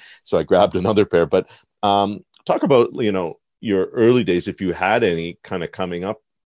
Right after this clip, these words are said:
in sneakers and sort of how it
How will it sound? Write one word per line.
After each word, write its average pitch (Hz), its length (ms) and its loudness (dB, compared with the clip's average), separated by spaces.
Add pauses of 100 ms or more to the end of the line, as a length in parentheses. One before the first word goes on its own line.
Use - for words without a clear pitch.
(540)
in 87 120 -10
sneakers 85 640 -10 (300)
and 90 160 -12
sort 90 180 -2
of 73 300 -6
how 85 260 -2
it 80 140 -8